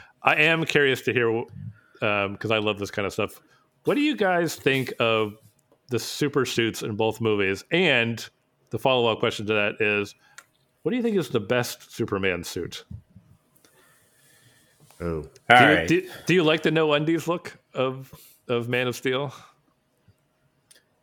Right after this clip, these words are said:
Speaker 3: Yeah, I think I
Speaker 2: Yeah.
Speaker 3: probably prefer it. I, I, I do. So I wish that the, you know, I, I think the Man of Steel suit leans too hard in the, uh,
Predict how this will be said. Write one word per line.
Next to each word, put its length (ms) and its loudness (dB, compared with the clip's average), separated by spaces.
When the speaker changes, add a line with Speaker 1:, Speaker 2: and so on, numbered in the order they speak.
Speaker 3:
Yeah, 580 6
I 40 2
think 240 6
I 60 6
Speaker 2:
Yeah. 80 0
Speaker 3:
probably 260 4
prefer 520 2
it. 200 -2
I, 200 6
I, 420 4
I 200 6
do. 560 2
So 160 2
I 100 6
wish 360 2
that 320 2
the, 400 0
you 140 4
know, 80 4
I, 200 4
I 40 2
think 160 2
the 80 6
Man 200 4
of 60 0
Steel 240 2
suit 280 0
leans 360 0
too 200 0
hard 340 4
in 180 2
the, 240 2
uh, 300 2